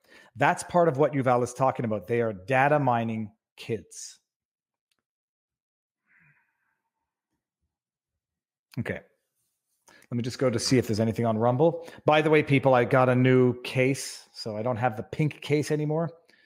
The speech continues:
which makes it very hard for me to find my phone when I misplace it. But I got a little pop-it thing here, so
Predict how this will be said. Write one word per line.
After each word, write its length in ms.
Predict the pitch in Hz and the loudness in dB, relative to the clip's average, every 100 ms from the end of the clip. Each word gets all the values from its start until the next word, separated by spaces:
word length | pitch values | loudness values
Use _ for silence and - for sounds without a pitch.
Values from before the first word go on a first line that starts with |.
| _ _ _ _ | _ _ _ _
which 180 | - - | -18 -6
makes 180 | 131 - | -4 -4
it 140 | 117 107 | -10 -6
very 260 | 101 160 175 | 0 2 4
hard 280 | 151 160 156 | 4 2 2
for 60 | |
me 80 | 156 | -2
to 80 | 131 | -2
find 340 | - 151 147 | 0 0 0
my 120 | 135 123 | -2 -6
phone 400 | - 156 156 156 | 0 0 2 0
when 120 | 139 | 0
I 40 | |
misplace 540 | 135 135 - 151 151 202 | -2 -6 -4 -2 0 -4
it. 100 | 190 - _ _ _ - | -8 -16 _ _ _ -2
But 380 | 120 190 - - - _ _ _ _ _ _ - _ _ _ _ _ _ _ - | 2 2 0 -12 -20 _ _ _ _ _ _ -20 _ _ _ _ _ _ _ -2
I 20 | |
got 120 | 110 | 0
a 40 | 120 | 0
little 140 | 101 | -4
pop-it 360 | - 139 117 95 - _ | 0 0 0 -6 -12 _
thing 160 | 107 92 | -8 -6
here, 240 | 95 98 _ _ _ | -8 -10 _ _ _
so 220 | - | -20